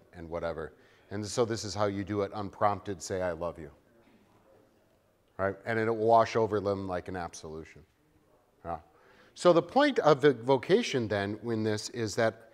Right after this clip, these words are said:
is that how can I have this love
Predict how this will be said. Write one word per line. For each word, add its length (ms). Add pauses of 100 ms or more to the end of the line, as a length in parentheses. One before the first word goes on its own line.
(280)
is 140
that 320
how 220
can 220
I 180
have 560
this 480
love 920